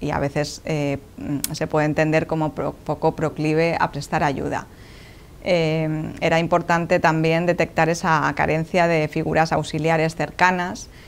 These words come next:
En el caso de, del personal, eh, cuesta encontrar, eh, esos círculos de apoyo que tanto necesitan las víctimas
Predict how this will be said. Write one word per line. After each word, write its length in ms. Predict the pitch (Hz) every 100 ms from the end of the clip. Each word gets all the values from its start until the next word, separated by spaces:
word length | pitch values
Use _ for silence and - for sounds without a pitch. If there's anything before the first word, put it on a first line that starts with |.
| - -
En 120 | 160
el 160 | 156
caso 360 | 156 160 - 165
de, 440 | 160 160 156 147 156
del 160 | 156
personal, 760 | 147 151 - 151 160 180 185 185
eh, 400 | - 151 143 143 139
cuesta 520 | 156 156 165 156 151
encontrar, 840 | - 151 156 143 151 139 151 - -
eh, 420 | 160 151 143 143 147
esos 280 | 160 165
círculos 480 | - 170 - 170 175
de 80 | 151
apoyo 420 | 139 165 156 156
que 280 | 147 143 139
tanto 260 | 143 143 147
necesitan 460 | 147 147 147 156
las 160 | 147 147
víctimas 680 | 175 175 196 180 185 196